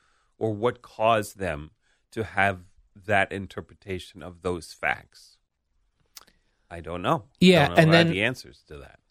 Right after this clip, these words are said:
Speaker 2: Yeah, and it's been brought up before, like, a lot of this, like, let's say alien abductions in
Speaker 1: Mm-hmm.
Speaker 2: particular, a lot of them happen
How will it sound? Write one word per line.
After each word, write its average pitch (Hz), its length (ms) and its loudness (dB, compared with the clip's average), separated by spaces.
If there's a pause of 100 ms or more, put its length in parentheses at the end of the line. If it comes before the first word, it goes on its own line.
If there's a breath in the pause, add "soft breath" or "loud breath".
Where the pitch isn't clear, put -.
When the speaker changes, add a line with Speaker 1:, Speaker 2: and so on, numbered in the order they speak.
(640)
Speaker 2:
Yeah, 170 420 2
and 175 80 2
it's 190 140 -4
been 208 240 4
brought 175 260 4
up 165 160 2
before, 143 340 4
like, 113 260 2
a 123 60 4
lot 117 320 4
of 117 80 0
this, 113 380 -2 (380)
like, 127 200 2
let's 135 220 2
say 123 160 4
alien 113 340 2
abductions 104 680 -4 (200)
in 131 80 2
Speaker 1:
Mm-hmm. 117 100 -2
Speaker 2:
particular, 104 720 0 (400)
a 120 120 4
lot 123 360 4
of 117 100 2
them 110 280 4
happen 110 580 0